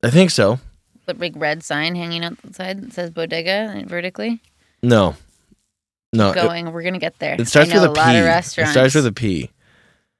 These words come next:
Speaker 1: Yeah, something, the something, ah, the P something. Ryan, help me out here. If you're, if you're out there, feel free to come on the, the God line and give me the name, 'cause I, I'm,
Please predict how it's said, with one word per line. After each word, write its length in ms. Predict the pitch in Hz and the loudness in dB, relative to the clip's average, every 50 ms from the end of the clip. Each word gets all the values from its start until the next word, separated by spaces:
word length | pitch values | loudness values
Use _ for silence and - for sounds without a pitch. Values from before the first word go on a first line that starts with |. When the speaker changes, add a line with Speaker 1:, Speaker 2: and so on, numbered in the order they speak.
| _ _ _ _ _ _ _ _ _ _ _ _ _ _ _ _ _ _ _ _ _ _ _ _ _ _ _ _ | _ _ _ _ _ _ _ _ _ _ _ _ _ _ _ _ _ _ _ _ _ _ _ _ _ _ _ _
Speaker 1:
Yeah, 220 | 120 113 98 78 - - | 0 2 2 2 0 -4
something, 460 | - - 123 117 107 113 113 107 90 | -2 0 0 0 2 0 0 0 0
the 100 | 101 104 | 0 -2
something, 420 | 101 - 117 107 104 107 101 95 - - | 0 0 -2 -2 -2 -2 -6 -6 -4 -4
ah, 640 | 104 95 80 76 73 73 73 - - - - - - | -4 -2 -2 -4 -6 -8 -10 -12 -14 -16 -18 -18 -14
the 120 | - 78 85 | -14 -14 -12
P 160 | - - 85 | -10 -12 -12
something. 280 | 85 - 90 80 - - | -10 -10 -12 -12 -12 -12
Ryan, 360 | - - 110 131 135 139 131 117 | -4 2 4 4 6 4 4 2
help 200 | 117 123 123 120 | 2 0 2 2
me 80 | 120 | 2
out 140 | 117 113 104 | 2 2 2
here. 120 | 104 98 | 2 0
If 180 | 85 87 85 - | 0 -2 -2 0
you're, 220 | 104 107 104 - | 0 2 4 4
if 160 | 110 107 110 - | 4 2 2 4
you're 140 | 110 113 | 6 6
out 160 | 120 117 110 - | 6 6 6 4
there, 280 | 104 92 87 85 - _ _ _ _ _ _ _ | 2 2 2 0 -2 _ _ _ _ _ _ _
feel 180 | _ - 117 113 | _ 2 2 2
free 180 | 107 - 113 110 | 4 4 4 4
to 80 | 107 98 | 4 4
come 200 | - 113 107 104 | 2 2 2 4
on 180 | 104 104 101 | 4 4 4
the, 80 | 98 95 | 2 0
the 300 | 95 80 - - 98 101 | -2 -4 -6 -2 -2 -2
God 300 | 95 104 95 92 92 95 | 2 2 4 4 4 2
line 300 | 92 90 87 85 82 78 | 2 2 0 0 0 -2
and 220 | 78 90 92 82 | -4 -6 -8 -6
give 140 | - 90 92 | -4 -2 -2
me 60 | 98 | 0
the 120 | 87 85 82 | 0 0 0
name, 320 | 82 87 80 80 78 76 | -2 -2 -2 -2 -4 -6
'cause 240 | - - 76 - 104 69 | -6 -8 -10 -8 -4 -2
I, 160 | 69 87 87 69 | -2 -2 -2 -2
I'm, 300 | - 87 90 87 85 - | -2 -2 -2 -2 -4 -8